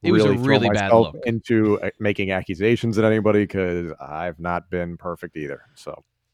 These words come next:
Speaker 1: Well, that, uh, you know, that's fair. A-, and th-, I just, I, I, football is a dangerous game. And, uh,
Speaker 2: Mm-hmm.
Speaker 1: I, like, it, it, to assume people are faking an injury in football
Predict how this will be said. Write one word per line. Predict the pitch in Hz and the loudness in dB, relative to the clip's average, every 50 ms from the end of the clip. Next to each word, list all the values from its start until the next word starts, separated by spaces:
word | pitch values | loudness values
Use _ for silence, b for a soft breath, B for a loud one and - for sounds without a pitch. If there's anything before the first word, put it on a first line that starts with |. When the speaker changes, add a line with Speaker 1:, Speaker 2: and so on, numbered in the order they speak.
| _ _ | _ _
Speaker 1:
Well, | - 160 160 156 151 - - | 2 4 4 4 4 0 -2
that, | 120 160 160 - _ - | 0 0 0 0 _ -10
uh, | - | -6
you | 151 165 160 | -2 -2 0
know, | 151 143 139 | 0 0 -2
that's | - 135 135 139 127 - - | -2 0 2 2 2 0 -2
fair. | - - 107 87 82 - _ - | -8 -6 -6 -6 -8 -14 _ -12
A-, | - | -8
and | 120 120 117 110 117 117 113 113 113 110 80 71 | -6 -4 -4 -2 -4 -4 -4 -6 -8 -10 -12 -8
th-, | 123 135 101 | -8 -4 -2
I | 131 | 0
just, | 139 127 160 156 - - - - - | 0 0 -2 -4 -4 -10 -16 -12 -6
I, | 113 127 131 120 | -4 -4 -2 -2
I, | 95 120 120 120 117 113 _ _ b b b b b b b _ _ _ _ _ _ _ _ _ _ _ _ _ _ _ _ _ _ _ _ _ _ _ _ _ | -2 -2 -2 -4 -6 -8 _ _ b b b b b b b _ _ _ _ _ _ _ _ _ _ _ _ _ _ _ _ _ _ _ _ _ _ _ _ _
football | - - 247 190 - 214 185 175 | -2 -2 0 4 4 4 6 6
is | 165 156 139 | 4 2 2
a | 143 | -2
dangerous | 110 104 - 135 127 127 131 131 107 120 120 - - | -4 -2 0 0 0 0 0 -2 -4 -6 -6 -8 -8
game. | - 98 95 - - - - _ _ _ _ _ _ _ _ - | -12 -12 -12 -14 -18 -20 -20 _ _ _ _ _ _ _ _ -6
And, | 120 120 117 113 113 107 107 104 104 98 - _ _ _ - | -6 -4 -4 -4 -4 -4 -4 -6 -8 -10 -12 _ _ _ -6
uh, | 117 113 110 104 104 | -4 -2 -2 -2 -2
Speaker 2:
Mm-hmm. | 98 - | -4 -4
Speaker 1:
I, | 120 120 104 - | -6 -8 -8 -6
like, | - 151 135 127 113 - | -4 -2 -2 -4 -4 -6
it, | - 147 143 - | -6 -6 -6 -6
it, | - 147 139 - _ _ b b b b b b b b | -8 -10 -10 -10 _ _ b b b b b b b b
to | - - 208 196 190 - | -8 -4 -2 -2 -2 -2
assume | 147 - - - - - - 208 202 220 233 233 | -6 -6 -6 -8 -6 -4 -2 0 0 0 -2 -4
people | 214 - - 220 208 - 196 185 | -6 -4 -4 -4 -2 -2 -2 0
are | 175 147 131 | 0 0 -2
faking | - - - 180 175 170 - 175 160 | -4 -4 -2 -2 -2 -2 -2 -4 -4
an | 147 143 | -2 -2
injury | 135 139 143 127 127 135 127 101 | 0 -2 -2 -2 -4 -4 -4 -6
in | 117 113 107 | -6 -8 -8
football | - - - 160 - _ - 131 120 117 113 110 104 98 - | -8 -6 -6 -6 -6 _ -2 0 0 2 0 0 -2 -4 -8